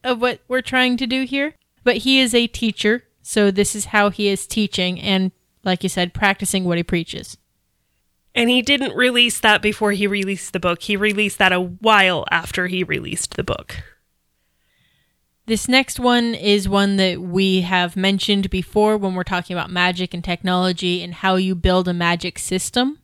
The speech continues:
Speaker 2: When I write my books, actually, I'm known for very logical, rule-based magic systems. I write with one foot in fantasy and one foot in science fiction.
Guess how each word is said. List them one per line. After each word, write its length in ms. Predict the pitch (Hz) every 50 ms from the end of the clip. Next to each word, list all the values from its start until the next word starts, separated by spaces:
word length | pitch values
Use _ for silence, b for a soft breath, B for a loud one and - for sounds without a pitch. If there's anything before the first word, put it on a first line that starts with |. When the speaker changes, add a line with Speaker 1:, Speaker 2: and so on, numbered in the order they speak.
| _ _ _ _ _ _ _ _ _ _ _ _ _ _ _ _ _ _ _ _ _ _
Speaker 2:
When 200 | - 240 240 240
I 140 | 247 254 269
write 240 | 294 311 320 - -
my 120 | 285 285
books, 600 | 233 214 196 190 190 - - - - - - _ _ _ _ _ -
actually, 520 | 240 254 254 - - - 285 277 262 233
I'm 200 | - 226 226 220
known 220 | 226 226 226 233 226
for 180 | - 247 226
very 480 | 208 196 196 220 220 226 240 240 233 226
logical, 720 | 214 196 190 202 208 220 214 262 254 - 285 269 262 247 214
rule-based 640 | 202 220 220 247 240 196 208 208 214 - - -
magic 320 | 208 196 196 - 185 -
systems. 580 | - - 175 - - 143 107 - - - - - _ _ _ _ _ -
I 120 | - 214 214
write 260 | 208 214 214 202 -
with 180 | 202 202 - 185
one 240 | 214 208 220 247
foot 220 | 247 - 311 311 -
in 220 | - 294 294 294
fantasy 680 | - 240 214 196 190 185 - - 190 190 190 196 - _
and 200 | - 214 214 202 190
one 220 | 190 185 196 190
foot 280 | - - 202 180 170 -
in 160 | - 190 190
science 400 | - 175 170 165 165 165 165 -
fiction. 460 | - 151 - - - - - -